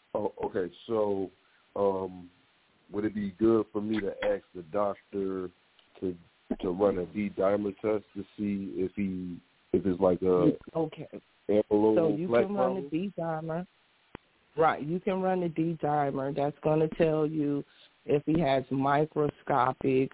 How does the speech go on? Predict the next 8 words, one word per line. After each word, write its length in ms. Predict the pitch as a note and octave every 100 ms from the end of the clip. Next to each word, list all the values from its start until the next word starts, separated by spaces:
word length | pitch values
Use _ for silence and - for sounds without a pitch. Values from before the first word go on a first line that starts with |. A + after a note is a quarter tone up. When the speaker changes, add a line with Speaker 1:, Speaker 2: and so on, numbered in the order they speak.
| -
Speaker 2:
um, 480 | C3 B2 A#2 A#2 C3+ - - -
clots, 400 | C#3+ B2+ B2+ - _ _ _ _ -
which 220 | D3 C#3+
would 180 | C#3+ C3
be 300 | C#3+ C#3 C#3
the 80 | B2+
microscopic 920 | B2+ C#3 C#3 D3 D3 - C#3+ C3+ C3+ -
fibrinogen 1000 | C3+ C3+ C#3 D3+ D#3 D3 C#3 C3 B2+ C3